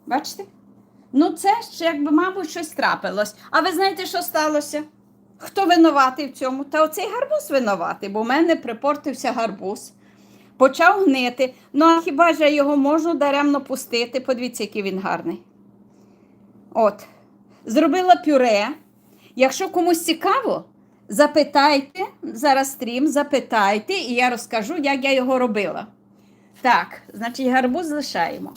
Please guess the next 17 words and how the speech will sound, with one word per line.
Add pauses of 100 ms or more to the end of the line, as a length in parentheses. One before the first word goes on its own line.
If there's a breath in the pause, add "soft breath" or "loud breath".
(440 soft breath)
Пиріжки. (600)
Значить,
це
я
тісто
зробила,
я
рецепт
подам
одної
порції,
але
я
тут
зробила
три
порції.